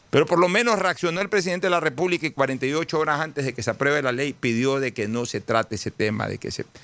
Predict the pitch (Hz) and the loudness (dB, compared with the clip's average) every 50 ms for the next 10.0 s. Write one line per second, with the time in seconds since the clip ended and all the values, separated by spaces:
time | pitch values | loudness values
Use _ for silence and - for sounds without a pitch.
0 | - - - - - - _ - 107 104 113 127 131 139 135 - - 104 - 131 | -20 -20 -20 -20 -20 -18 _ 0 2 4 4 4 4 2 0 -2 -2 0 2 0
1 | 123 120 - 120 113 113 120 123 120 - 117 104 - - 117 107 104 107 127 - | 0 2 0 2 2 2 2 0 0 -4 -6 -4 -2 -2 -2 -2 -2 -4 -8 -12
2 | _ _ _ - - - - _ - _ - _ _ _ 117 117 117 113 110 - | _ _ _ -20 -20 -20 -20 _ -20 _ -20 _ _ _ 2 2 2 2 0 -2
3 | 127 - - 139 131 135 135 123 123 127 123 123 110 120 113 110 107 107 117 117 | -6 -2 0 0 2 2 2 0 -2 -2 -2 -2 -2 -2 -2 0 0 0 0 -2
4 | - - 117 120 120 - _ _ _ _ _ _ _ _ _ _ _ 113 117 117 | -2 -4 -4 -4 -6 -12 _ _ _ _ _ _ _ _ _ _ _ 2 4 4
5 | 117 117 113 - - 123 127 127 131 117 - 110 110 113 117 - - 110 113 110 | 2 0 2 2 2 2 2 2 0 -2 -2 -2 -2 -2 -2 -2 -2 0 0 2
6 | 104 127 147 170 160 143 127 120 110 - _ _ _ _ _ - - 117 113 - | 2 2 2 2 2 0 -2 -4 -4 -6 _ _ _ _ _ 0 0 0 0 0
7 | - 117 120 127 143 147 143 - - 139 135 - _ _ _ _ _ _ _ _ | -2 -2 0 2 0 0 -2 -4 -10 -12 -12 -12 _ _ _ _ _ _ _ _
8 | _ _ - 131 123 123 120 117 107 - 139 139 123 - 135 120 110 107 101 98 | _ _ 2 4 4 4 2 0 -2 0 -2 -2 0 0 -2 0 0 0 -2 -4
9 | 90 - - 95 92 - - 110 104 98 95 - 85 85 82 80 - - - - | -4 -4 -4 -4 -4 -2 -4 -2 -4 -2 -4 -4 -6 -2 -2 -4 -6 -6 -16 -20